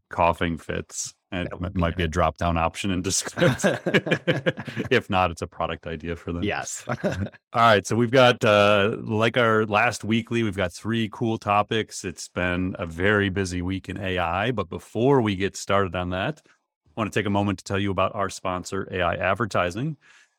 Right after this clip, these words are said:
Speaker 1: Uh, A I advertising makes the Marketing A I Show possible, for one. And, uh, <laughs> second, it is a campaign performance platform that closes the loop, eliminates guesswork, and connects advertising investments to sales revenue.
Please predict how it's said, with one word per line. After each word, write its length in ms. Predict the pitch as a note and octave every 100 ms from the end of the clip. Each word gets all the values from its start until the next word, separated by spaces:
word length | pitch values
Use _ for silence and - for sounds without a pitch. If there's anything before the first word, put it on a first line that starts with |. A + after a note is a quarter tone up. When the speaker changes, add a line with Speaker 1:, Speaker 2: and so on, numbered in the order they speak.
| _
Speaker 1:
Uh, 260 | F#2+ F#2 F#2
A 60 | G#2+
I 100 | A2+
advertising 680 | A2 A2 A2+ A2+ A#2 B2+ A#2
makes 320 | G#2 G#2 -
the 60 |
Marketing 280 | F#2 F2+ F2+
A 20 |
I 20 | E2+
Show 160 | F#2+
possible, 560 | - G2+ G#2 G2 G2 A#2+
for 160 | -
one. 420 | D#2+ F#2+ E2 A2 C3 - _ -
And, 420 | G2 F#2 F#2 F#2
uh, 240 | G2 G#2+
<laughs> 100 | -
second, 680 | F#2 - E3 E3+ A2+ A2+ C#3 _ A2+ -
it 80 | A2
is 160 | G#2+
a 140 | G2+ F#2+
campaign 600 | - B2 C#3+ C3+ A#2 A2
performance 480 | G2 - G#2+ G#2 -
platform 600 | - D#2+ - - E2+ E2+
that 180 | -
closes 500 | - G#2 G#2 A#2 A#2+
the 120 | A#2 B2
loop, 360 | F#2 F2+ G#2 - _ _ -
eliminates 520 | F#2+ F#2 A2 A#2+ B2
guesswork, 560 | - F2 - - G2 -
and 160 | G#2 -
connects 320 | F#2+ G2 - -
advertising 580 | G#2 B2+ - C3 C3+ C#3+
investments 640 | A2 F#2+ - G2+ F#2 -
to 180 | - F#2
sales 480 | - E2+ E2+ E2
revenue. 480 | D#2+ E2+ E2 - -